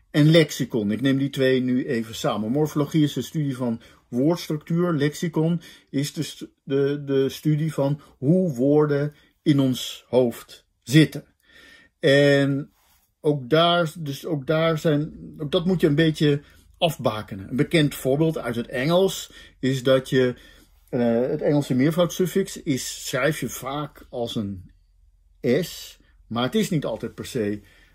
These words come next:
een S. Dus er is een verschil tussen cats en dogs. Eh, dus in cats is het inderdaad een S als klank, cats.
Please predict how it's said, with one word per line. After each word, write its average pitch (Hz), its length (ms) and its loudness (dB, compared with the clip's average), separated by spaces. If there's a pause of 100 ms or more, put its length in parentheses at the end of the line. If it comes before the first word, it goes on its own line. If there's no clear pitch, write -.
(220)
een 135 400 2
S. - 280 -8 (260)
Dus 123 180 -4
er 165 60 0
is 143 100 0
een 143 80 0
verschil 127 300 -2
tussen 117 300 -6 (280)
cats - 500 -4
en 113 280 -4
dogs. 131 720 0 (460)
Eh, 110 380 -2
dus 113 160 -4
in 120 280 -2
cats - 400 -2
is 143 200 -2
het 131 140 -8
inderdaad 110 580 -4 (100)
een 127 380 0
S - 160 -12
als - 180 -10
klank, 147 300 -2 (100)
cats. - 600 -8